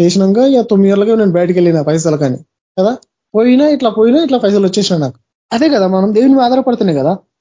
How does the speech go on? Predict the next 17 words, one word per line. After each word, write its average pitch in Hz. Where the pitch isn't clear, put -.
నేను 214
అయితే 208
చెప్తున్నా 214
కదా, 160
ఫుల్ 320
ఆధారపడిపోయినా 208
ఆయన 139
మీద. 131
ఎట్లైనా 202
సరే 214
నా 220
దేవుడు 190
నాకు 202
సహాయం 175
చేస్తాడు 165
అని 170
చెప్పి 175